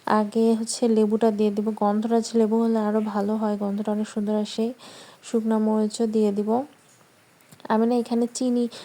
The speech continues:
লবণ যে দিয়েছি ওটা শ্যুটটা করতে পারিনি, কিন্তু লবণ কিন্তু দিবেন, লবণ মাস্ট। এই যে আমার টক হয়ে গিয়েছে, আর আমার মোমোসও হয়ে গিয়েছে। মাশাআল্লাহ, অনেক মজা হয়ে গেছে, হয়েছে। এর আগে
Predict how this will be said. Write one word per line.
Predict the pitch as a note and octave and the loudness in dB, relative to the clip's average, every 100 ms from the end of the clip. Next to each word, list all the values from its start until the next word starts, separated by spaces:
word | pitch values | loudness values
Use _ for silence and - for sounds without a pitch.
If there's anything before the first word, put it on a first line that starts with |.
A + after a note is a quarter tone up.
| - - | -4 4
লবণ | A#3 A#3+ A#3+ | 4 4 2
যে | C4 | 2
দিয়েছি | A#3+ A#3 A#3 - A#3 | 4 2 2 2 0
ওটা | A#3 | 0
শ্যুটটা | A3+ - A3+ A3+ _ A#3 A3 A3 A3+ A3+ - | -2 -2 -2 -2 _ 0 2 2 0 -2 -4
করতে | A3+ - | -6 -2
পারিনি, | A3 G#3+ G3+ A3 | 0 0 2 0
কিন্তু | B3 A#3 A#3 A3+ A#3 | 0 -2 0 0 2
লবণ | A3 G#3+ A3+ | 2 2 2
কিন্তু | A#3 A3+ A3+ | 2 0 0
দিবেন, | G#3 G3+ G#3 | 2 2 2
লবণ | G#3 G#3+ | 0 0
মাস্ট। | G#3 F#3+ G3 - - _ - - - - - - B3+ | 0 -2 -4 -12 -16 _ -20 -20 -20 -18 -20 -6 0
এই | B3+ | 2
যে | B3+ | 2
আমার | B3+ B3 | 0 0
টক | A3+ A3+ | -2 -2
হয়ে | A3+ A3 | -2 0
গিয়েছে, | A3+ A3+ - C4 C#4+ _ _ - _ - | 0 -2 -4 -6 -6 _ _ -20 _ -8
আর | - G#3 G#3 - | -4 0 0 -2
আমার | G3+ G#3 G#3 G#3 | -2 -2 -2 0
মোমোসও | G#3 G#3 G#3+ A#3 | 0 0 -2 -2
হয়ে | A3+ A3 | 0 0
গিয়েছে। | G3+ G#3 - | 0 -2 -2
মাশাআল্লাহ, | G#3 G#3 - G#3+ G3+ | -2 -2 -2 -2 0
অনেক | G#3+ A3+ | 0 0
মজা | G#3+ G3+ | -2 0
হয়ে | G#3+ G#3+ G3 | 0 0 -2
গেছে, | G3+ G#3 - _ - | -6 -10 -14 _ -4
হয়েছে। | A3+ A3 G#3+ A3 | 2 2 2 0
এর | G#3 | 2
আগে | G3+ G3 | 0 0